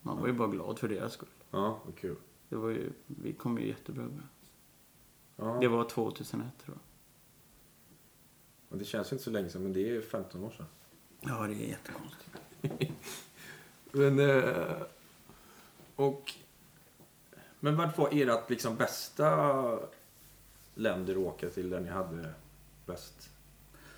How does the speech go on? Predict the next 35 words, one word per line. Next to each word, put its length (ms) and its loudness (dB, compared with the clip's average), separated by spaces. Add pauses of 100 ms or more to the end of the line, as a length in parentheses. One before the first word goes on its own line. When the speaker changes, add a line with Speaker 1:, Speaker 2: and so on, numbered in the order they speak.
(180)
Speaker 2:
publik, 320 -10
så 140 -20
här? 100 -18 (960)
Speaker 1:
Det 60 -2
var 320 -6
väl 120 -6
Skandinavien 720 -6
och, 440 -10
och 120 -10
Tyskland. 500 -10 (440)
Speaker 2:
Tyskland. 340 -14 (140)
Speaker 1:
Mm. 200 -2 (720)
Speaker 2:
Du 80 -6
har 60 -2
åkt 80 -12
mycket 400 -2
Tysklands 640 -8
buss, 300 -8
alltså. 180 -18 (720)
Speaker 1:
Svensk 380 0
buss 240 -2
i 220 0
Tysk-, 360 -2 (180)
svensk 480 6
Speaker 2:
Ja. 40 0
Speaker 1:
buss 420 8
i 180 8
Tyskland. 580 -2
Ja. 40 0 (340)
Speaker 2:
Ja. 140 2
Speaker 1:
Ja, 60 10
det 100 10
har 60 12
jag 120 6
gjort. 160 -8